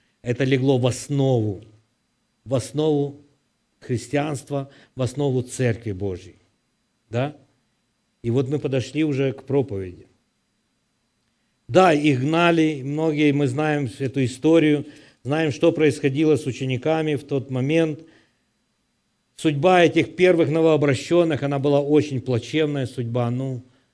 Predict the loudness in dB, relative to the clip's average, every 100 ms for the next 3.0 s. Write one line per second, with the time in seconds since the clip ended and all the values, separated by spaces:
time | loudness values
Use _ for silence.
0 | _ _ _ -8 -4 -2 -4 -4 -2 -2
1 | -2 0 0 -2 -4 -4 -4 -6 -6 -6
2 | -6 -4 -4 -4 -4 -2 -4 -4 -8 -14